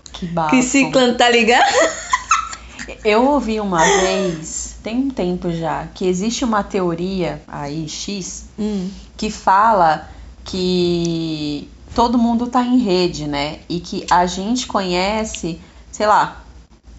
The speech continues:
Speaker 1: a, a, agora eu não vou lembrar, assim, exatamente, mas, tipo, a fulano,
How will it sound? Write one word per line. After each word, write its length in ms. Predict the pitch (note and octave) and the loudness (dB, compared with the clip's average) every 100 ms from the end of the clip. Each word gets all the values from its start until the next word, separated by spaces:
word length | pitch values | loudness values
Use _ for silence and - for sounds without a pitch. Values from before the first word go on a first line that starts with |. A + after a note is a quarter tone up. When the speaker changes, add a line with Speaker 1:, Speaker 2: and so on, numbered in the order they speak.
| - - | -4 0
Speaker 1:
a, 840 | - E3+ F3 E3+ E3+ E3 D#3 D3+ E3 - - | 4 6 6 6 6 6 4 -2 -8 -10 0
a, 60 | C3 | 0
agora 260 | E3 E3+ | 2 0
eu 60 | C4 | 0
não 80 | D#4 | 2
vou 140 | C#4 | 2
lembrar, 440 | B3+ A#3 D#3+ C#3+ D3 - - | 2 2 -2 -4 -6 -16 -12
assim, 320 | D3+ - D#3 | -10 -8 -8
exatamente, 580 | D3+ D#3 D#3+ D#3 C#3 D#3+ | -2 -2 0 -4 -4 -4
mas, 200 | D3+ D3+ | -4 -4
tipo, 360 | F3 E3+ D#3+ D#3+ - - - E3+ - | -4 -2 -4 -4 -16 -20 -12 -8 0
a 320 | C#3 D#3+ D#3+ | 4 6 4
fulano, 1300 | E3 - - F#3+ F#3+ G#3 C4 D4 C#4 A#3+ G3+ E3+ D#3 | 2 -6 -8 -2 2 4 4 4 4 4 2 0 -2